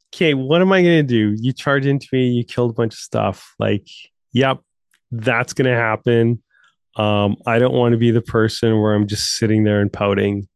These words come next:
'cause it's like, yeah, it happened, but let's just have fun. And, you know, it's just kinda common. It's like, "Why would you do that to my model?" You know, we're gonna, we're gonna make this personal. So what did that guy do?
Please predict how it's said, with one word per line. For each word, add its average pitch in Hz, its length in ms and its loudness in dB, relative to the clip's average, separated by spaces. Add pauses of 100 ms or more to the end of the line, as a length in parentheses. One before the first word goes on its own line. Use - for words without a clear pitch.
(500)
'cause 101 220 -2
it's - 240 -12
like, 104 320 -4 (840)
yeah, 131 200 -2 (960)
it 113 80 2
happened, 110 480 0
but 101 380 -2
let's 104 340 -4
just - 260 -20
have 104 180 -4
fun. 127 240 -2 (180)
And, 98 360 -8 (1040)
you 113 80 2
know, 127 320 0 (200)
it's - 140 -12
just - 140 -4
kinda 156 180 2
common. 131 260 2
It's 117 100 0
like, 123 180 2
"Why 123 300 2
would 151 120 2
you 143 80 2
do 143 140 4
that 143 240 0
to 139 80 -4
my 135 140 2
model?" 117 480 2 (540)
You 117 80 0
know, 120 160 2
we're 123 280 2
gonna, 135 180 0
we're 131 100 2
gonna 175 140 4
make 170 240 0
this 143 160 2
personal. 123 520 2
So 135 140 -2
what 147 180 2
did 226 140 4
that 170 200 0
guy 147 240 0
do? 123 200 2